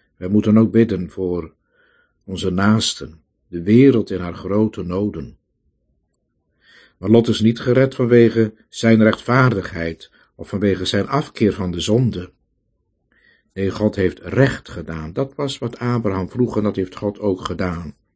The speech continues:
Er was grond voor Lots redding. Al lag die grond, zoals we nog zullen horen, niet in Lot, maar in de God van Lot. Hij die het recht bemint.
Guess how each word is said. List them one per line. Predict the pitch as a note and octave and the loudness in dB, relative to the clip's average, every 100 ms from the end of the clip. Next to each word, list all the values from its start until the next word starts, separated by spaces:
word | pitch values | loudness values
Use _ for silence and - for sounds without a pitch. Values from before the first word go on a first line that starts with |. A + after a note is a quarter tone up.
| _ _ _ - _ | _ _ _ -20 _
Er | - | -2
was | G#2 A2 - - _ | 2 4 2 -6 _
grond | - - A2+ D3+ F3+ - - _ _ _ _ _ _ _ | -14 -2 2 4 2 -4 -14 _ _ _ _ _ _ _
voor | _ - B2 | _ 2 4
Lots | A#2 B2 A#2+ - | 6 4 2 -4
redding. | G2 A2 F#2+ F2 D#2 - _ _ _ _ _ _ | 0 0 0 -6 -14 -18 _ _ _ _ _ _
Al | F#2+ | -6
lag | G2 F2+ | -4 -4
die | - F2 | -8 -4
grond, | F#2 G#2 G#2 | 0 2 2
zoals | - F#2 F2+ | 0 -2 -2
we | |
nog | G2 F2 | -6 -8
zullen | - F#2 F2 | -6 -4 0
horen, | G2 G#2+ G2+ | 2 2 2
niet | G2 A2+ | 0 0
in | G2 F2 | -2 0
Lot, | G2+ D#3 - - _ _ _ | 2 2 0 -20 _ _ _
maar | G2 | -4
in | G2 | -2
de | G2 F#2+ | -2 -4
God | - F#3 F#3 - - | -8 -12 -12 -16 -20
van | - F#2 F2+ | -12 -8 -4
Lot. | F2 - - - _ _ _ _ _ _ _ _ _ _ _ _ _ _ _ _ | -4 -6 -16 -20 _ _ _ _ _ _ _ _ _ _ _ _ _ _ _ _
Hij | _ G2+ G#2 | _ 2 4
die | G2 | 6
het | G2+ G2+ | 2 2
recht | A#2 A2+ | 0 0
bemint. | - G2 G#2+ G2 - - | -6 -4 -2 -4 -8 -20